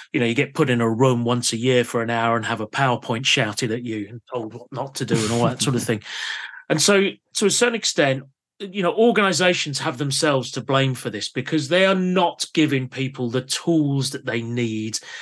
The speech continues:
Speaker 1: to, to address this. So one thing, I, you know, one thing that people can do is actually start asking the questions. Do we have training? Is there educational material out there that we can access that allows me to make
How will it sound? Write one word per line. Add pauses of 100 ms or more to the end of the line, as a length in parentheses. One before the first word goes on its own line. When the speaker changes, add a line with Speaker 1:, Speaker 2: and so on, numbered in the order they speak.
(260)
Speaker 1:
to, (320)
to
address
this.
So
one
thing,
I,
you
know,
one
thing
that
people
can
do
is
actually
start
asking
the
questions. (460)
Do
we
have
training? (400)
Is
there
educational
material
out
there (420)
that
we
can
access
that
allows
me
to
make